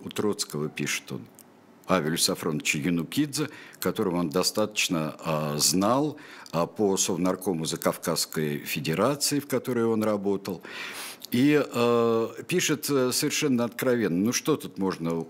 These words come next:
у Седова, как он пишет, Седова, как человека Седова, вот он пишет, он не,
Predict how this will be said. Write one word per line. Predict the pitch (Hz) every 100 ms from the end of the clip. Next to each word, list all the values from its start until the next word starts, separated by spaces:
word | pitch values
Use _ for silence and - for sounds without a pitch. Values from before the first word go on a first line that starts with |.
| -
у | 92 78 - -
Седова, | - - 110 90 165 170 131
как | - 107 -
он | 101
пишет, | - 98 - 80
Седова, | - 98 98 107 87 85
как | - 85
человека | - 92 92 90 - 80
Седова, | - 92 95 73
вот | 73 76
он | 82 78
пишет, | 95 82 -
он | 87
не, | 95 95